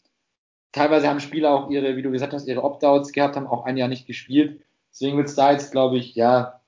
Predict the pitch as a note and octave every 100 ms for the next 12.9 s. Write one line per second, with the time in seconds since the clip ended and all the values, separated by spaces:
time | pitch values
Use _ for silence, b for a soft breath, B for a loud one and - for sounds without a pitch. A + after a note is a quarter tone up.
0 | _ - C#3 C#3+ C#3 C3+ C3 B2+ C3 G#2
1 | G#2 - A#2+ D#3 D#3 _ _ _ _ _
2 | _ _ _ - A2+ - D3 D3 B2+ -
3 | D3 C#3 C#3+ B B - B2+ B2+ D3 E3+
4 | B2+ B2 B2+ B2 C3 C#3+ D#3+ - _ _
5 | _ _ - A#2 B2 C3 C3 C3 A#2 B2+
6 | - A#2+ B2+ B2 A#2+ A#2 A#2 A2+ A#2 A#2
7 | - B2 - A#2+ A#2 A2+ A#2 G#2+ - _
8 | _ _ - A2+ C#3+ C#3+ C3+ B2 C#3+ D3
9 | C3 - B2+ A#2+ D3 E3 D3 C#3 A#2+ C3+
10 | C#3+ C3 C3 C3 C3 B2+ - B2+ B2+ B2+
11 | C3 C3 A#2+ A#2 A#2 _ _ - B2+ C#3+
12 | D3 C#3+ D3 C#3+ C#3 E3+ F#3 - _